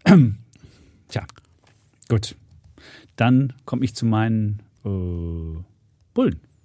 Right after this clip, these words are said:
Und mein Bulle ist, da geht's auch um eine Nachricht, was ja auch wirklich bullisch ist. Wenn du in diesem Umfeld hingehst und sagst, „Ich mach mal eine, einen großen I P O“, und zwar den größten in Deutschland überhaupt, den es gab. Die größte war bisher, äh, Telekom,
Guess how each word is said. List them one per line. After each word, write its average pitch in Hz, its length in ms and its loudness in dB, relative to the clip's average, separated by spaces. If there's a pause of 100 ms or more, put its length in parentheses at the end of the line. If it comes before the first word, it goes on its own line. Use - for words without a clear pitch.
(140)
Und 104 180 -4
mein 143 180 0
Bulle 127 240 0
ist, - 460 -8
da 107 80 0
geht's 117 180 -4
auch 123 220 -6
um 143 120 -6
eine 127 300 0
Nachricht, 117 400 0
was 123 140 0
ja 123 100 2
auch - 100 -12
wirklich 123 240 2
bullisch 143 320 6
ist. 190 280 -6 (320)
Wenn 131 100 6
du 143 60 4
in 131 100 2
diesem 202 380 8
Umfeld 196 420 4
hingehst 185 400 6
und 139 80 2
sagst, 127 360 2 (120)
„Ich 147 320 4
mach 139 300 4
mal 123 240 2
eine, 110 260 2 (380)
einen 110 80 -2
großen 151 420 2
I 123 120 0
P 120 140 -2
O“, 131 140 0
und 170 100 0
zwar 127 140 0
den 131 140 2
größten 165 440 6
in 147 120 2
Deutschland 143 420 0
überhaupt, 147 500 0
den 113 120 -2
es 104 100 -12
gab. 147 320 -2
Die 117 100 -6
größte - 340 -6
war 113 100 -4
bisher, 120 560 -2
äh, 117 100 -2
Telekom, 156 480 -2